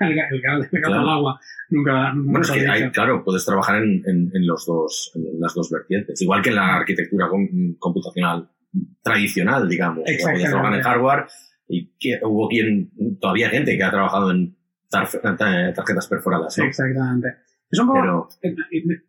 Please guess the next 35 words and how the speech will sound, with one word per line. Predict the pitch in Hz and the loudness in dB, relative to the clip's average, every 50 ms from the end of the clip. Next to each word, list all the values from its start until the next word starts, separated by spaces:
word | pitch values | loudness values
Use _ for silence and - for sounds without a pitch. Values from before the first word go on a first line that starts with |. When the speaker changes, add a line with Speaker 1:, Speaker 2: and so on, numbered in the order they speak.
| _ | _
Speaker 1:
usamos | - 180 - - 165 175 214 208 | -4 -4 0 0 2 2 2 4
la, | 214 196 175 160 156 147 151 139 135 | 4 4 4 4 4 2 2 2 2
la | 135 131 131 | 0 0 0
analogía | 127 127 123 123 120 120 - 147 139 151 170 | -2 -2 -2 -4 -4 -4 -2 0 2 2 2
de | 165 131 - | 2 0 0
cómo | - 127 135 143 156 | 0 0 2 2 2
la | 156 143 - | 2 0 0
computación | 123 120 120 131 127 120 113 135 135 135 | -4 -4 -4 -4 -4 -4 -6 -6 -6 -4
clásica | 139 135 135 - 147 143 151 147 | -4 -4 -2 -2 -2 -2 0 0
ha, | 151 156 147 139 - 131 131 - - - | 0 0 0 0 -2 -2 -2 -2 0 0
ha | - 131 | 0 0
ido | 135 139 135 | 0 0 -2
evolucionando | 135 139 139 139 - 143 131 135 139 147 | -2 -2 -4 -6 -8 -8 -4 -2 0 0
desde | 151 139 135 135 131 | 0 0 -2 -2 -2
el | 123 139 | 0 0
eniac | 143 151 156 165 170 175 175 _ _ _ _ | 2 2 2 2 2 0 -2 _ _ _ _
hasta, | - 107 107 - 95 190 - | -2 0 2 4 4 4 2
Speaker 2:
Ujú. | - 127 120 - | 2 0 -2 -4
Speaker 1:
hasta | - - - - - 190 165 | -10 -12 -10 -6 -4 -2 -2
hoy, | 120 120 117 117 | 0 -2 -2 -4
¿no? | 127 160 196 - _ _ _ _ _ _ _ | -2 -4 -4 -6 _ _ _ _ _ _ _
Pero | - 160 143 147 147 | -2 2 2 4 4
hay | 147 151 175 | 4 4 4
una | 180 180 170 160 143 | 4 4 4 4 4
diferencia | 139 139 139 - 143 127 135 143 135 - 170 160 | 2 0 0 0 0 0 0 0 0 0 0 2
muy | 147 127 120 | 2 2 2
grande, | 139 185 202 170 127 113 - - _ - | 4 4 4 2 2 0 -6 -14 _ -4
¿no? | 127 135 147 147 131 123 120 117 120 | -2 0 0 -2 -2 -4 -8 -8 -4
Y | 127 | -4
es | 127 131 - | -4 -2 0
que, | 165 156 151 - - _ _ _ _ _ _ _ _ - 143 | 0 0 0 -2 -6 _ _ _ _ _ _ _ _ -4 -2
eh, | 135 127 127 - _ _ _ _ _ _ _ _ _ _ _ _ _ _ _ _ _ - | 0 0 -2 -4 _ _ _ _ _ _ _ _ _ _ _ _ _ _ _ _ _ -4
hemos | - 147 131 - | -2 -2 0 0
aprendido | 165 - 160 156 143 123 113 | 2 2 2 2 2 2 2
mucho | 123 196 202 - - | 2 2 0 0 -2